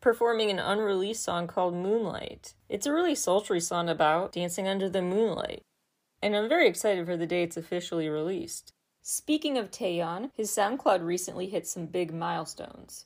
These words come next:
It recently surpassed twenty-eight million streams, plus G T A reached two million, and he just surpassed seven hundred thousand monthly Spotify listeners. N C T really conquered till the very end this year,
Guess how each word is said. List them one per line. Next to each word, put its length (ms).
It 60
recently 360
surpassed 540
twenty-eight 400
million 420
streams, 800
plus 220
G 180
T 260
A 60
reached 320
two 160
million, 580
and 260
he 140
just 180
surpassed 640
seven 320
hundred 380
thousand 600
monthly 480
Spotify 560
listeners. 680
N 100
C 180
T 140
really 240
conquered 640
till 160
the 140
very 320
end 220
this 340
year, 280